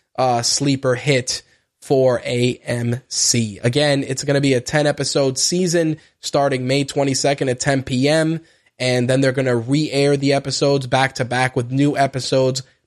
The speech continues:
beginning June fifth.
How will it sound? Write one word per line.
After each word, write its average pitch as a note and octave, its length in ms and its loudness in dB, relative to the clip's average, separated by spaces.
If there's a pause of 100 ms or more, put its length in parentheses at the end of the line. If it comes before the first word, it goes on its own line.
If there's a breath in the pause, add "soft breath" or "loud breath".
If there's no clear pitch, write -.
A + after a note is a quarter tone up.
beginning B2 640 0 (200)
June A#2 540 -2 (340)
fifth. - 480 -6